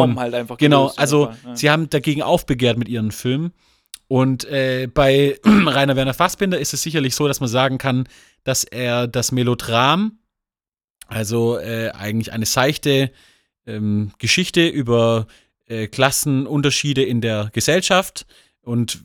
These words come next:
Speaker 2: wie der Held oder die Heldin dann versucht, in diesen Klassenunterschieden zu bestehen oder dagegen aufzubegehren, ähm, mit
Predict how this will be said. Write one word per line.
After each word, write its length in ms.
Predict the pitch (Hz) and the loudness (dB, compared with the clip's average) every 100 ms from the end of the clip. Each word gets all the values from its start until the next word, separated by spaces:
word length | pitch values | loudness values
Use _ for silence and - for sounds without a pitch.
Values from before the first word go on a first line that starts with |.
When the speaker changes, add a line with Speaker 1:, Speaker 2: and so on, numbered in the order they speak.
| _ | _
Speaker 2:
wie 280 | 107 127 127 | -6 0 2
der 200 | 117 107 | 2 0
Held 300 | 98 131 151 | 0 0 -2
oder 120 | 113 | -4
die 120 | 110 110 | -4 -2
Heldin 380 | 131 139 143 | -2 0 -2
dann 220 | 120 117 113 | 0 -2 -4
versucht, 380 | - 135 123 123 | -4 -4 -4 -6
in 60 | 107 | -6
diesen 260 | 120 117 | -6 -4
Klassenunterschieden 1300 | 123 120 - 113 110 - _ - 120 110 123 117 104 | -2 -2 -2 -4 -6 -10 _ -6 -2 -2 -2 -4 -4
zu 140 | 113 | -2
bestehen 440 | 107 - 147 165 160 | -2 0 0 2 2
oder 120 | 110 | 0
dagegen 340 | 107 101 104 | -2 -4 -4
aufzubegehren, 640 | 110 139 147 139 139 143 143 - - _ _ | -4 -4 -6 -4 0 0 -2 -8 -20 _ _
ähm, 340 | 123 123 120 123 | -4 -2 -2 0
mit 400 | 135 165 - | 4 4 2